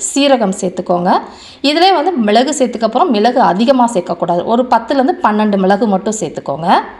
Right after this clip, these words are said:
அடுத்ததா இதுல சேர்க்க போறதுன்னு பார்த்தீங்கன்னா கரம் மசாலா சேர்க்க போறோம். கரம் மசாலா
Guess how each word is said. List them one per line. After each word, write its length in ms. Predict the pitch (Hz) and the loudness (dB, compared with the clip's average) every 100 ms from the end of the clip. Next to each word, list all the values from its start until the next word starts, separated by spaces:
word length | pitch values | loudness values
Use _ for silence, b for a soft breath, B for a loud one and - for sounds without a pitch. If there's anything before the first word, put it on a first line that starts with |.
| - - - B B B B - 247 | -20 -20 -20 B B B B 0 0
அடுத்ததா 340 | 349 359 349 339 | 2 2 2 4
இதுல 160 | 277 254 | 2 2
சேர்க்க 180 | 247 262 247 | 2 2 2
போறதுன்னு 280 | 220 226 226 | 2 2 0
பார்த்தீங்கன்னா 320 | 202 196 226 208 | 0 0 0 2
கரம் 220 | 202 208 | 2 2
மசாலா 300 | 220 220 196 190 | 2 2 0 0
சேர்க்க 200 | 196 202 196 | -2 -2 0
போறோம். 220 | 196 302 B B B - | 2 2 B B B 0
கரம் 240 | 247 285 349 | 4 4 2
மசாலா 300 | 359 311 | 2 4